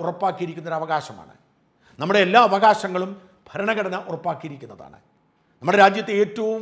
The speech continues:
വലിയ നിയമ സംവിധാനമാണ് ഭരണഘടന. ഭരണഘടനയ്ക്ക് താഴെയാണ് പ്രസിഡന്റും പ്രധാനമന്ത്രിയും പാർലമെന്റും മുഖ്യമന്ത്രിയും നിയമസഭയും, എന്തിനേറെ സുപ്രീം കോടതിയും പോലും. ഭരണഘടനയാണ് ഏറ്റവും വലിയ ആവരണം. അതുകൊണ്ട് ഭരണഘടനയെ നിഷേധിക്കാൻ,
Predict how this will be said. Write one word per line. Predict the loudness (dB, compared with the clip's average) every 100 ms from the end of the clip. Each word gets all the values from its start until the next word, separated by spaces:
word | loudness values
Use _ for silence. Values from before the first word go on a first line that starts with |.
| -4
വലിയ | -2 2 0 0 -14 -20 -8 -2
നിയമ | -2 -2 -6
സംവിധാനമാണ് | -8 -8 -8 -8 -8 -12 -16 -18
ഭരണഘടന. | -16 -14 -16 -18 -20 _ _ _ _ _ _
ഭരണഘടനയ്ക്ക് | -4 -2 0 -2 -4 -8 -2
താഴെയാണ് | 2 4 4 2 0 -6 -14 _ _
പ്രസിഡന്റും | -6 -2 -2 -2 -2 -8
പ്രധാനമന്ത്രിയും | -8 -6 -6 -6 -6 -6 -8 -16 _ 0
പാർലമെന്റും | 2 2 -2 -4 -8 -10 -14
മുഖ്യമന്ത്രിയും | -14 -8 -6 -6 -6 -8 -12 -10
നിയമസഭയും, | -8 -6 -6 -4 -4 -8 -18 -10 -6
എന്തിനേറെ | -4 -2 -2 -4 -10
സുപ്രീം | -12 -10 -10 -12
കോടതിയും | -14 -14 -16
പോലും. | -20 -20 _ _ _ _ -6
ഭരണഘടനയാണ് | 2 4 6 4 0 -4 -8 -16 _ -6 -6
ഏറ്റവും | -6 -8 -8
വലിയ | -10 -12
ആവരണം. | -14 -16 -20 _ _ _ _ _ _ -10 0
അതുകൊണ്ട് | 0 0 -6 -8
ഭരണഘടനയെ | 2 4 4 2 0 -4 -8 -12 -10
നിഷേധിക്കാൻ, | -4 -4 -4 -8 -16